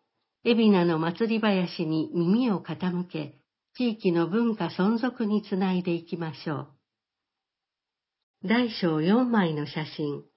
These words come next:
お囃子の稽古の様子です。一枚目、はがき台。後ろ姿の女の子が四人。恋口と呼ばれる祭りの衣装を着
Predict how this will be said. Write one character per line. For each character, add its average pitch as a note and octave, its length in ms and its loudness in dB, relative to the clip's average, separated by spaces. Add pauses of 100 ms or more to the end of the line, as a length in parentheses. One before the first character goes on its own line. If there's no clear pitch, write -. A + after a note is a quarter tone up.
(720)
お F3+ 60 -4
囃 A#3 320 2
子 A3 160 -2
の G#3 140 4
稽 A#3 260 -2
古 E3+ 160 0
の D3 80 -4
様 D3 220 -6
子 C#3+ 180 -12
で C#3+ 160 -10
す。 - 60 -18 (1300)
一 F#3 260 0
枚 A3 320 4
目、 F#3 260 0 (160)
は F3 160 -4
が G3+ 160 2
き G3 180 -6
台。 E3+ 360 -4 (920)
後 G3+ 220 -2
ろ C4+ 140 0
姿 A#3+ 420 0
の D#3+ 180 0
女 G#3 300 2
の E3+ 120 0
子 D#3 160 -6
が D3 120 -6
四 D3 240 -6
人。 D3+ 300 -8 (640)
恋 A#3 420 2
口 - 140 -12
と G#3 100 0
呼 G3+ 160 0
ば F#3+ 140 0
れ F#3+ 120 0
る F3+ 120 0
祭 F3+ 400 -2
り B3 60 0
の A#3+ 100 -2
衣 A3+ 180 -4
装 D3 220 -4
を C#3 60 -14
着 - 120 -20